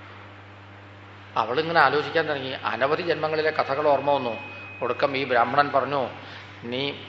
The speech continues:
വൈദർഭ്യല്ല, പുരഞ്ജനനുമല്ല, മറ്റാരുമല്ല. നീയൊരു ഹംസം, ഞാനും ഹംസം. നമ്മൾ രണ്ടുപേരും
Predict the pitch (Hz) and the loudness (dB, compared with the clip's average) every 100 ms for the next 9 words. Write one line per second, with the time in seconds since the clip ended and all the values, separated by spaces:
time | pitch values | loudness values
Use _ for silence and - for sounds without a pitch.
0 | - - 120 127 147 - 143 135 139 143 | -12 -4 -2 0 0 2 2 4 4 4
1 | - 117 120 127 143 147 143 131 135 160 | -2 -4 -2 0 -2 -2 -2 2 2 2
2 | - 117 117 113 120 120 120 120 120 147 | -2 0 4 6 6 4 2 2 0 -2
3 | 110 135 - - - - - 113 127 156 | 0 0 -2 -16 -18 -18 -14 -10 -2 2
4 | 160 123 123 123 160 160 - 120 113 127 | 2 2 -2 0 0 0 -6 -2 0 0
5 | 160 113 110 104 120 - - - - - | -2 -6 -6 -4 -4 -6 -18 -20 -20 -20
6 | - - - 120 117 139 127 131 143 143 | -20 -20 -6 -2 2 4 4 2 2 2
7 | 147 | 0